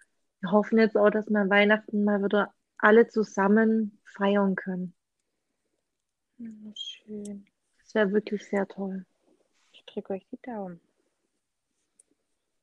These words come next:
Speaker 1: Ja. Das war's mit Wohlfühlen.
Speaker 2: Ja. Dann gehen wir zur einmaligen neuen Kategorie,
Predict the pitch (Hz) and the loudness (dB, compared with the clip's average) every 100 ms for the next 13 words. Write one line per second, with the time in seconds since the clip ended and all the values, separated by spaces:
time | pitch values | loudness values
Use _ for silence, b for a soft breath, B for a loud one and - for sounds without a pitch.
0 | _ 262 170 _ _ _ _ _ _ _ | _ -8 -8 _ _ _ _ _ _ _
1 | _ _ _ _ _ _ _ _ 277 269 | _ _ _ _ _ _ _ _ -8 -6
2 | - 370 320 226 190 202 208 208 208 202 | -2 -2 0 -2 2 2 2 0 -2 -2
3 | 202 202 - _ _ _ _ _ _ _ | -2 -6 -12 _ _ _ _ _ _ _
4 | _ _ _ _ b b b b b _ | _ _ _ _ b b b b b _
5 | _ 415 254 160 _ _ _ _ _ _ | _ -6 -6 -10 _ _ _ _ _ _
6 | _ _ _ - 190 196 254 453 _ _ | _ _ _ -8 -6 -4 -6 -8 _ _
7 | - 247 277 294 302 - - - 262 - | -2 0 4 4 2 -4 -12 -8 -2 2
8 | 294 381 339 311 302 294 294 302 330 b | 2 2 -2 0 0 -2 -4 -6 -6 b
9 | b b - 226 247 349 349 - 294 277 | b b -8 -4 -4 -4 -8 -8 -6 -6
10 | 302 277 262 233 247 254 262 | -8 -6 -6 -4 -4 -2 -4